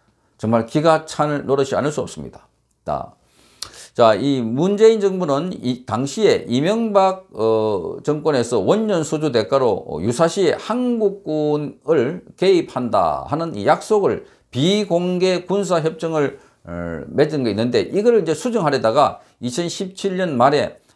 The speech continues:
아, 아랍에미리트의 반발을 샀습니다. 당시에,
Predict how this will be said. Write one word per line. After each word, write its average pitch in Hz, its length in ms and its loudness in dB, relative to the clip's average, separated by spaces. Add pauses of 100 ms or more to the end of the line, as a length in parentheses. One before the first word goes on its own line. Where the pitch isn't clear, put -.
아, - 540 -6
아랍에미리트의 147 1200 0
반발을 143 380 -2
샀습니다. 90 460 -8
당시에, 196 640 -2